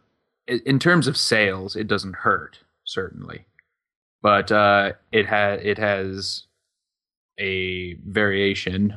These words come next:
on how much it does for you. Like, some books have done extremely well with, uh, Hugo recognition,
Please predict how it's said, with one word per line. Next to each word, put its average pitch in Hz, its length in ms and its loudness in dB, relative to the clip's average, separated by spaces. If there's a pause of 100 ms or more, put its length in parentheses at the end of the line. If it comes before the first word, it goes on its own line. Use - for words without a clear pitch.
(120)
on 101 580 4
how 101 260 4
much 101 300 2
it 87 120 -6
does 95 600 -4
for 98 100 -4
you. 92 180 -4
Like, 98 160 0
some 131 220 4
books 107 320 4
have 95 380 -2
done 101 260 0
extremely 98 680 2
well 92 500 0 (120)
with, 101 300 0
uh, 95 120 0
Hugo 101 360 2
recognition, 98 800 -2